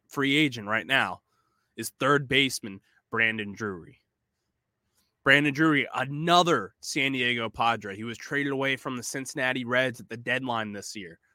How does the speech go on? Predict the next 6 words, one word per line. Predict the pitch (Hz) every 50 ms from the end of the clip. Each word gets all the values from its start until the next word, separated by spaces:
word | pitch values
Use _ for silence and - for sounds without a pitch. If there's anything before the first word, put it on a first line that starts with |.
| _ _
for | - 117 104 -
A | 113 117 127
J | 123 123 127 120
Preller's | 113 - - 123 120 120 120 120 107 - -
aggressive | 113 120 113 - 117 113 113 120 - - - 120 107
staff. | - - - - 117 117 107 90 82